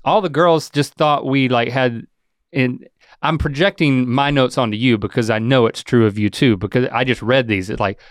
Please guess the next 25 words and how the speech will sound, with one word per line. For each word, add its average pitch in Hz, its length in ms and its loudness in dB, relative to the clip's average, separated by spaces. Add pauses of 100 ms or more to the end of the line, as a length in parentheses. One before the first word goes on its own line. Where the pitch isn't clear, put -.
(140)
all 175 180 0
the 170 80 0
girls 151 480 2
just 127 280 -4
thought, 113 320 0 (400)
in 131 100 0
our 127 100 0
friend 143 240 0
group 127 200 2
just 120 180 -6
thought 110 240 0
we 107 100 0
were 87 220 -4
c-, - 60 -16 (260)
just - 260 -4 (680)
crazy. 156 640 0
"Thank 160 300 -2
you 190 80 0
for 160 120 0
making 143 320 2
us 113 100 -2
laugh 127 420 -2
all 131 280 0
the 131 80 0
time," 123 600 0